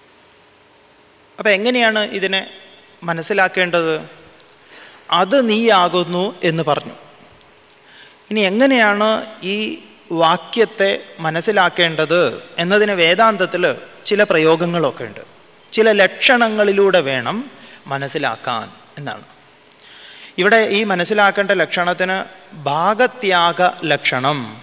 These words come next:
അഥവാ ജഹാജഹ ലക്ഷണം എന്ന് പറയും. അതിന് ഭഗവാൻ ശ്രീരാമചന്ദ്രൻ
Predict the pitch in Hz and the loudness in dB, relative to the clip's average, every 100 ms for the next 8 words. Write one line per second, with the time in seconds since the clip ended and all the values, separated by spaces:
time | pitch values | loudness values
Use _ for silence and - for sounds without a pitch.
0 | - - 143 156 147 123 185 160 - 135 | -16 -8 -2 0 0 -2 -4 -8 -8 0
1 | 185 202 262 214 147 143 190 226 - 156 | 0 4 4 4 2 0 0 -2 -6 -4
2 | 143 - 143 127 127 196 - 220 226 156 | -4 -2 -4 -4 -8 -8 -4 -2 0 -2
3 | 233 - - - - - _ _ _ - | -4 -16 -20 -20 -20 -20 _ _ _ -20
4 | - _ _ - - - - 247 254 165 | -20 _ _ -20 -20 -16 -2 2 2 0
5 | 151 165 185 185 165 165 170 170 160 156 | 0 2 2 0 -2 0 0 0 -2 0
6 | 131 | -2